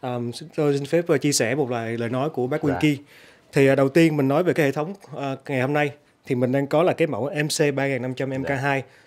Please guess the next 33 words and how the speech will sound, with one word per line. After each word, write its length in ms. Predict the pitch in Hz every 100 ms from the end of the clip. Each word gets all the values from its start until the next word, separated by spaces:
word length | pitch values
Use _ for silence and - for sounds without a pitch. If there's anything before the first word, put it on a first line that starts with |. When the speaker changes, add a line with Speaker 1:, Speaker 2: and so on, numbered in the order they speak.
| -
Speaker 1:
là 100 | 120
cái 200 | 151 156
phiên 180 | 156 127
bản 140 | 123
tái 180 | 139 170
bản 280 | 127 104 156
của 140 | -
mẫu 160 | 127 127
M 120 | 127
C 200 | - 127
ba 100 | 127
nghìn 100 | 117
năm 120 | 120
trăm, 240 | 123 123 120 -
rất 160 | 170 170
là 100 | 127
nổi 180 | 101 113
tiếng 260 | 135 139 175 - _ -
và 140 | 113
được 220 | 107 -
chơi 160 | 131 120
trong 160 | 120 117
cái 300 | 147 147 143 131
hội 160 | 104
nhạc 200 | 117 110
Woodstock 380 | 117 147 - 147
như 80 | 143
tôi 140 | 123
nói, 220 | 117 131 147
chia 140 | 131
sẻ 160 | 117 104
lúc 120 | 135
nãy. 200 | 95